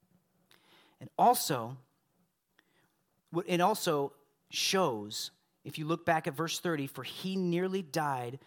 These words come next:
for the work of Christ, risking his life to complete what was lacking in your service to me." Again, like Timothy, Epaphroditus was committed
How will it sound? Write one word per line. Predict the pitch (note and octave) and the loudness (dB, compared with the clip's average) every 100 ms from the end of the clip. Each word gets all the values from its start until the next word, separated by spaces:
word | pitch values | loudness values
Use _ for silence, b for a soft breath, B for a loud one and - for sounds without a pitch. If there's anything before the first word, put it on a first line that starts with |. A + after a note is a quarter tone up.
| b - | b -16
for | C3+ | -10
the | B2+ | -6
work | B2+ C3 | -6 -8
of | A#2+ | -12
Christ, | - C3+ B2 A2+ - B B - | -14 -6 -4 -4 -6 B B -6
risking | B2+ D#3 - F3 E3+ | -2 -2 0 -2 -2
his | F3 - | -4 -6
life | B2+ C3+ D3+ B2+ B2 - - b - | -10 -6 -6 -6 -8 -12 -14 b -14
to | C#3+ | -10
complete | C3+ A2+ - D3 A#2 F#2+ b b | -10 -10 -6 -4 -6 -12 b b
what | G#2 F2+ | -18 -14
was | A2 | -14
lacking | G#2+ A#2+ B2 A#2+ | -8 -6 -6 -8
in | A2+ | -8
your | A2 | -6
service | A2 B2 A2 G#2+ | -6 -8 -8 -8
to | - | -8
me." | A#2 | -10
Again, | - B2+ E3 C3 A2 | -8 -2 0 0 -2
like | C#3 - | -6 -4
Timothy, | - C#3+ B2+ G2+ G2 B B B | -4 -4 -4 -14 -16 B B B
Epaphroditus | B2 - D3+ E3+ D#3+ C#3 C3 A#2+ - | -10 -6 -6 -4 -4 -4 -4 -6 -8
was | A#2+ - | -8 -10
committed | - A2 A2 A#2+ G#2+ | -6 -6 -4 -4 -6